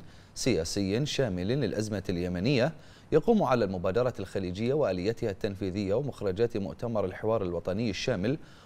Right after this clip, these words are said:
ومؤتمر الرياض وقرار مجلس الأمن الدولي رقم ألفين ومائتين وستة عشر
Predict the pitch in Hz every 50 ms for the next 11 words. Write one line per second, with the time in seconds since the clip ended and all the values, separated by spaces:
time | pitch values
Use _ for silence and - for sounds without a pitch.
0 | - - - 85 85 73 73 - 127 123 123 110 101 95 90 87 90 95 113 151
1 | 170 165 - - - - - - - - 87 78 64 - - 90 87 82 104 127
2 | 151 147 135 117 131 139 120 117 110 - - - 85 110 139 131 110 92 92 90
3 | 85 98 127 151 151 127 117 - - 101 78 82 87 82 - - 107 139 160 160
4 | 117 92 95 82 85 90 - 95 107 139 165 139 110 113 98 - 98 92 - 95
5 | 113 131 131 - 107 117 151